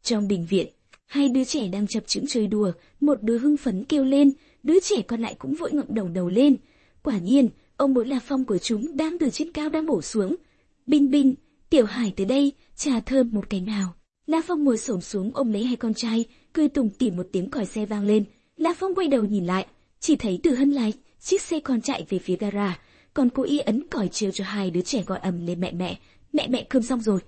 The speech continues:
"Tiểu Phong, con." Và Từ Hân về đúng lúc, thoát khéo Cung Tâm Lan cười nói,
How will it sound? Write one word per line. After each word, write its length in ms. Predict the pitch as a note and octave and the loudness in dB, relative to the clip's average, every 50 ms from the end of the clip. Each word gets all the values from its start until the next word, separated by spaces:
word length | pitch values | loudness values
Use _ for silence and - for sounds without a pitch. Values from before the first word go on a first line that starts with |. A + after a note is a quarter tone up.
| - - _ - _ | -16 -20 _ -16 _
"Tiểu 180 | - B3+ G3 E3+ | 0 0 0 0
Phong, 320 | - - C4+ C4 C4 B3 A#3+ - _ _ _ _ | -2 -2 0 2 2 0 0 -4 _ _ _ _
con." 300 | - C#4+ C#4+ D4 C#4 C4+ C#4 - _ _ _ _ | 0 4 4 4 4 2 0 -6 _ _ _ _
Và 260 | G3 G3+ G#3+ G3 F3+ | -4 -2 -2 -2 -2
Từ 200 | E3+ - F#3+ F3+ | -4 -4 -4 -4
Hân 260 | E3 F#3 G#3+ G#3+ G3+ | -2 -2 -2 0 -2
về 200 | G#3+ - G3+ F3+ | -2 -2 -4 -2
đúng 160 | E3+ F3 F#3 | -2 0 0
lúc, 220 | A3 D#4 F4 - - _ _ _ _ _ | 0 0 -2 -4 -10 _ _ _ _ _
thoát 180 | - D#4+ E4 - | -2 -2 -2 2
khéo 180 | - C4+ A#3 B3 | 2 0 0 2
Cung 220 | - - D#4 D4+ | 0 0 0 2
Tâm 160 | D4 D4+ C#4+ | 2 2 2
Lan 160 | C#4 C#4 B3 | 2 0 0
cười 220 | A#3+ - A#3+ G3+ F3+ | -2 -2 0 0 0
nói, 300 | F#3+ F#3+ F#3 G#3 C#4+ | 0 0 0 0 -2